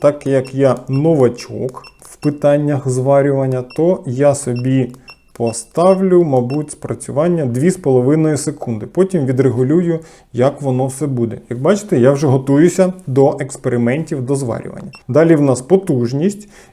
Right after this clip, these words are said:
І потужність у нас самого зварювального апарату може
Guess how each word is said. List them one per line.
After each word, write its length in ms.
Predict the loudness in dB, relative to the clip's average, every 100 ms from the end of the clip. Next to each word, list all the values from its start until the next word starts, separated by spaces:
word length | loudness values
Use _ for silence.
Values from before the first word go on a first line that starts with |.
| -6
І 120 | -2
потужність 680 | -2 2 2 4 2 0 -4
у 40 |
нас 420 | 0 0 -2 -8 _ _ _ _
самого 520 | -2 2 4 2 2
зварювального 760 | 2 4 4 4 2 0 -2 -4
апарату 500 | 0 2 2 0 -2
може 460 | 0 0 -2 -4